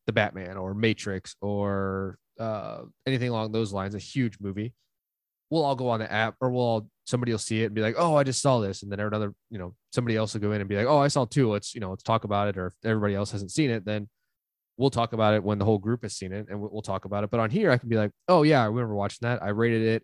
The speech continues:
a four out of five." It, it, it's a rating system of zero to five stars when you watch something.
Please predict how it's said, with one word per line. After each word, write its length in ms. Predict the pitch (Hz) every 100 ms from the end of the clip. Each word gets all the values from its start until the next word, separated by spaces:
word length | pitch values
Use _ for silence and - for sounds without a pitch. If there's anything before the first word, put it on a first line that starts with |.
| 107
a 480 | 110 110 110 110 104 _ _ _ _ _ _ _ _
four 160 | 139 135
out 80 | 110
of 80 | 95
five." 460 | 104 87 82 87
It, 140 | - 120
it, 140 | 123 123
it's 160 | 120
a 60 | 123 - -
rating 240 | 135 127
system 380 | 123 117 113 110
of 400 | 104 104 101 98 - _ _ _ _
zero 640 | 110 131 123 117 110 104 - _ -
to 220 | 123 110
five 300 | - 101 98
stars 260 | - 95 -
when 100 | -
you 80 |
watch 220 | 50 - -
something. 240 | 147 -